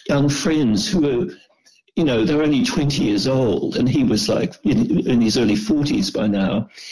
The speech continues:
and he acted like a mentor to them. And there are two or three of them who, you know, remained his friends until the end of his life, so that he would walk around the border of the camp with them,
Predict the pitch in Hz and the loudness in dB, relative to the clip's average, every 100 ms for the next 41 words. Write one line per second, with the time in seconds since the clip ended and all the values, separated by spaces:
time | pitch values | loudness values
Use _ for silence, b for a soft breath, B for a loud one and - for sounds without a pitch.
0 | B - 139 151 165 226 190 139 147 131 | B -2 0 0 -2 0 0 0 0 0
1 | 135 143 139 90 185 107 95 85 - - | 2 0 0 0 0 -2 -2 -2 -4 -10
2 | B B B 127 127 127 123 120 - - | B B B 0 2 2 0 0 -2 -4
3 | 196 143 143 156 143 110 101 104 107 131 | -2 0 -2 -2 0 0 0 0 0 0
4 | 127 117 117 - B B B B - 143 | 2 2 0 -2 B B B B -2 0
5 | 110 120 127 127 123 123 - - 117 104 | 2 2 2 2 2 0 -2 0 0 2
6 | 127 123 131 120 117 123 110 - 131 113 | 0 0 2 2 2 2 0 0 0 0
7 | 92 - - B B B B - 143 117 | -2 -4 -10 B B B B -4 0 0
8 | - 135 151 123 117 110 - - _ - | 0 0 2 2 0 0 -4 -8 _ -2
9 | 131 - 127 120 117 107 107 - - - | 0 0 0 2 2 2 2 0 0 -2
10 | - - 294 - - 139 143 123 95 98 | -4 -6 -2 -2 0 0 0 0 -2 -2
11 | 120 - 139 117 - 101 - 90 92 | -4 -4 -2 -2 -2 -4 -2 0 -2